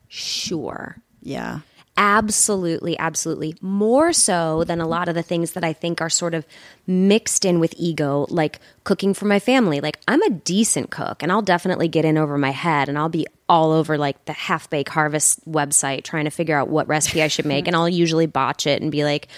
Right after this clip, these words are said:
Speaker 1: "Oh, I made up this part m-, by myself," when really it was from an accident. But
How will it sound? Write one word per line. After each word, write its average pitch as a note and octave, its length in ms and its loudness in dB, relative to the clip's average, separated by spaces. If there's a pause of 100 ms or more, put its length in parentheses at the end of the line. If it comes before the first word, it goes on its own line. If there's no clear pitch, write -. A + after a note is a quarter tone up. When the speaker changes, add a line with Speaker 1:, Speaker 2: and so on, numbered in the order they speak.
(320)
Speaker 1:
"Oh, G4+ 220 4
I C4+ 60 4
made D#4+ 220 4
up F4 80 0 (140)
this E4+ 220 0
part E4 280 -2
m-, D4+ 460 0
by D4+ 100 2
myself," D4+ 520 2
when F3 120 0
really D#3 200 2
it C#3+ 40 0
was - 140 -4
from D#3 180 -2
an D#3 60 0
accident. D3 480 -4
But - 180 0